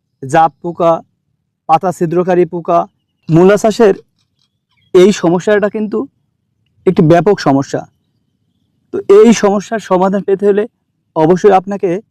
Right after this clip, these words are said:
বাজার থেকে ভালো কীটনাশক ক্রয় করে জমিতে স্প্রে করতে হবে। এখন আসুন, কি স্প্রে করবেন বা কি এর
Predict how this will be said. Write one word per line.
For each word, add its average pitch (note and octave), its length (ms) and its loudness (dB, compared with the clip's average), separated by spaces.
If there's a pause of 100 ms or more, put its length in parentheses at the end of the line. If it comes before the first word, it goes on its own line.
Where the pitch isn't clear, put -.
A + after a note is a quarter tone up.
(600)
বাজার E3 380 0
থেকে G3+ 180 -2 (460)
ভালো D3+ 340 -2
কীটনাশক F#3 560 -6 (140)
ক্রয় E3+ 240 -2
করে F#3+ 200 -4 (260)
জমিতে E3+ 300 -2
স্প্রে C#3 240 -10
করতে C3+ 300 -14
হবে। B2+ 120 -18 (440)
এখন F3+ 240 0
আসুন, G#3+ 260 0 (240)
কি A#3+ 100 0 (200)
স্প্রে F3 260 -10
করবেন C3 260 -12 (400)
বা F#3 100 0 (200)
কি A3 140 -4 (240)
এর G#3 80 2